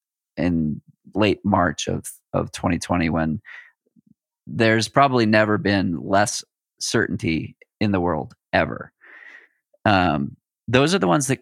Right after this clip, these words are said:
that come to mind. I wanna say, um, people like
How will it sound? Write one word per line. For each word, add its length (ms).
that 180
come 240
to 100
mind. 500
I 180
wanna 260
say, 640
um, 340
people 260
like 220